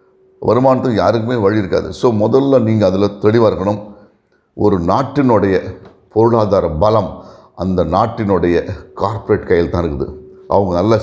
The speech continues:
செழுமையா வளர்ந்து மிகப்பெரிய லெவல்ல போகும்போது தான் அந்த நாட்டுடைய பொருளாதார பலம் வந்து அசுர வளர்ச்சி பெறும். இப்போ இந்தியா பார்த்தீங்கன்னா, அதை நோக்கி தான் நம்ம போயிட்டுருக்குறோம். நிறைய பேருக்கு பிடிக்கல அது.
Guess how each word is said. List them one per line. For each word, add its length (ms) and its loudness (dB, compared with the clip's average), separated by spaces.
செழுமையா 520 0
வளர்ந்து 400 0
மிகப்பெரிய 840 2
லெவல்ல 400 2
போகும்போது 440 2
தான் 220 0
அந்த 140 -2
நாட்டுடைய 680 0
பொருளாதார 520 2
பலம் 520 0
வந்து 400 -2
அசுர 460 2
வளர்ச்சி 480 -2
பெறும். 300 -4
இப்போ 220 -10
இந்தியா 260 2
பார்த்தீங்கன்னா, 420 0
அதை 120 0
நோக்கி 160 2
தான் 140 -2
நம்ம 160 -4
போயிட்டுருக்குறோம். 520 0
நிறைய 240 0
பேருக்கு 300 0
பிடிக்கல 220 2
அது. 140 -2